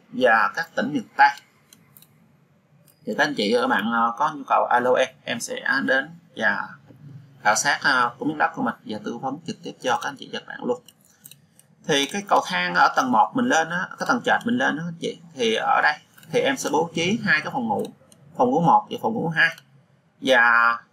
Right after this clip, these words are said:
chính giữa nó là cái W C để dùng chung cho hai phòng ngủ này. Thì phòng ngủ một thì mình được một cái khoảng ban công ở phía trước nè, phía trước ban công này em bố trí ban công này một này, hai. Thì cái ban công này mình sẽ được, ờ, cái view ban công này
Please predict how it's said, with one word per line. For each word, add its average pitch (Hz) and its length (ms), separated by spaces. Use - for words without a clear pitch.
chính 202 200
giữa 107 340
nó 190 380
là 120 260
cái 160 100
W 165 300
C 151 360
để 123 100
dùng 123 220
chung 143 340
cho 139 200
hai 139 220
phòng 120 120
ngủ 104 180
này. 131 180
Thì 156 140
phòng 156 140
ngủ 160 120
một 139 400
thì 151 100
mình 135 160
được 117 280
một 127 220
cái 185 80
khoảng 123 380
ban 165 200
công 170 260
ở - 240
phía 170 160
trước 214 300
nè, - 80
phía 165 140
trước 190 180
ban 151 180
công 143 260
này 123 300
em 147 140
bố 160 180
trí 165 140
ban 160 120
công 131 200
này 113 100
một 107 200
này, 95 100
hai. 147 160
Thì 139 80
cái 196 100
ban 180 140
công 170 220
này 139 100
mình 127 140
sẽ 160 240
được, 117 340
ờ, - 280
cái 180 100
view 156 180
ban 143 100
công 139 240
này 117 120